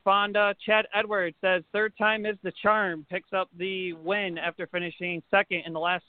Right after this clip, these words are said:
two, uh, races at Fonda. Kevin Chafee, Jamike Soul, Tim Hartman Junior, Cody Clark round out the top five. In the modified,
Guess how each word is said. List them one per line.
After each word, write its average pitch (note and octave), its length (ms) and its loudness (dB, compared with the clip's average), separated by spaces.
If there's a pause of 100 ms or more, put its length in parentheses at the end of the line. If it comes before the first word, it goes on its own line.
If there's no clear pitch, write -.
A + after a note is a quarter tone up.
two, E3 320 -6 (180)
uh, D3+ 280 4
races D#3+ 360 -2
at D3+ 140 -2
Fonda. C#3+ 420 -4 (800)
Kevin G3+ 280 2
Chafee, G#3 560 -8
Jamike F#3+ 460 -2
Soul, G#3 340 -2
Tim G#3+ 140 -2
Hartman F#3 400 -6
Junior, F#3 280 -6
Cody F3 260 0
Clark F3+ 340 2
round F3 220 2
out E3+ 160 2
the E3 180 -6
top D#3+ 220 0 (160)
five. G#3 320 4 (920)
In A#3 180 2
the A3+ 100 2
modified, F#3+ 920 2